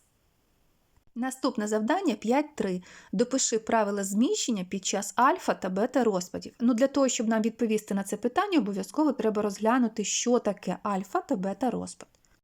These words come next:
Отже, альфа-розпад — це перетворення атомних ядер,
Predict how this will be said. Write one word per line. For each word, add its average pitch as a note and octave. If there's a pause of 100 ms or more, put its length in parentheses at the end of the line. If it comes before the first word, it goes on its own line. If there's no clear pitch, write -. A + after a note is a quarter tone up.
(640)
Отже, A#3+
альфа-розпад — A#3+
це A3+
перетворення B3+
атомних G#3+
ядер, A3